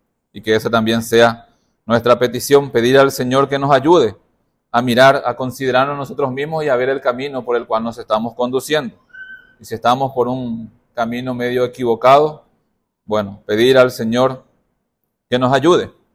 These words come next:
pedirle perdón primeramente y pedir que nos ayude y que nos haga volver a su camino. "Mirad, pues, con diligencia cómo andéis". Y da dos comparaciones. "No como necios, sino como sabios", dice.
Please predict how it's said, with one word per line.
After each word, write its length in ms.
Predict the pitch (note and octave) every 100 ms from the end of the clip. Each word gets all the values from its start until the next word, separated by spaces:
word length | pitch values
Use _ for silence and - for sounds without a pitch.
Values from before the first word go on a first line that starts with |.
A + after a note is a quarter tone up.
| _ -
pedirle 360 | G#2 A2+ A#2+
perdón 380 | A#2 A2 A#2 C3+
primeramente 580 | C3+ B2+ A#2+ A#2+ C#3+ D3+
y 40 |
pedir 240 | C#3+ A#2 A2+
que 100 | A#2+
nos 120 | B2
ayude 460 | A2 C3 D3+ D#3+ _ _ _ _ _
y 100 | -
que 120 | A2+ A#2
nos 180 | B2
haga 300 | A2 A#2 A#2+
volver 640 | A#2+ A#2 G#2 A#2 A#2+ A2+ _ -
a 80 |
su 180 | G#2 A2+
camino. 480 | G#2+ G2 G2+ G2+ - _ _ _ _ -
"Mirad, 400 | A2+ A#2 C#3 C#3+ - _
pues, 460 | C3+ C3+ - - - _ _ _ -
con 320 | D3 D3+ C#3+
diligencia 760 | D3 C#3 - D3 D3 B2 - _ _ _ _
cómo 360 | A#2 B2 B2 -
andéis". 600 | A2+ G2+ G#2 G2+ - _ _ _ _ _ _ -
Y 140 | A2+
da 180 | B2+ C3+
dos 220 | C3+ C#3
comparaciones. 880 | C#3 C3 C3 A2+ A2 G#2 G2+ - _ _ _ -
"No 240 | A2+ D3
como 260 | D3 D3 C#3+
necios, 560 | D3+ D#3 G#2 G2 - _ _
sino 580 | - A#2 A2 B2+ C3+ _ _ _ _ _
como 260 | - A#2 A#2
sabios", 560 | - B2 A#2+ A2 G2 F#2
dice. 240 | -